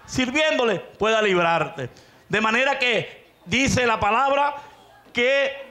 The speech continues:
"Y fue traída una piedra y puesta sobre la puerta del foso, la cual selló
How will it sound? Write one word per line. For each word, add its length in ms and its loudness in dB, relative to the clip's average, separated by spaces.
"Y 80 0
fue 260 0
traída 480 2
una 240 0
piedra 560 0
y 120 0
puesta 760 -2
sobre 640 0
la 280 0
puerta 340 0
del 160 0
foso, 520 0
la 240 0
cual 280 0
selló 500 0